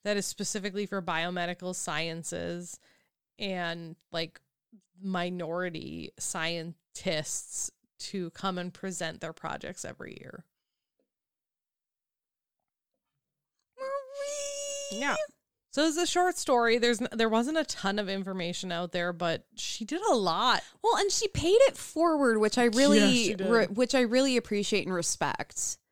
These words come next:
Speaker 2: And I love, I, like, this, this could be, because this could totally be a movie, because, like, just the,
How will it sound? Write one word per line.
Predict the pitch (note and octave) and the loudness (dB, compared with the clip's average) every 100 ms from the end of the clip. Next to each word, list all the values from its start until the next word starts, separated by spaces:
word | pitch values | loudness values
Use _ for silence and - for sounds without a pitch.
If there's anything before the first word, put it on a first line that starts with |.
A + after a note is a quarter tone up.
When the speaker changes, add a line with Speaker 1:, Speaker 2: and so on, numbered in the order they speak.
| _ _ _ - | _ _ _ -2
Speaker 2:
And | G#3+ G#3 - | 2 2 2
I | G#3 | 2
love, | G#3+ A3 A3 A#3 A3 G3+ - _ - | 4 6 6 6 2 -4 -10 _ -2
I, | G3+ | -2
like, | G#3 B3 F#3+ | 2 0 0
this, | F3+ A#3+ G3 | 0 0 2
this | B3 A#3+ | 0 2
could | C#4+ G3+ | 2 2
be, | A3 | 0
because | - A3+ A3 D#3 - | -2 -2 -4 -8 -4
this | B3+ - | -2 0
could | C4+ | -2
totally | - A#3 A#3 A3 | -2 0 2 2
be | G3 G3 | 2 2
a | |
movie, | F3+ F#3 F3+ D#3 | 2 2 0 -2
because, | C#3+ F#3 G3+ F#3 | -2 -2 0 0
like, | F#3 F3 | 2 2
just | G3+ G3+ - | 0 -2 -2
the, | A3 G3+ F3+ | -2 0 0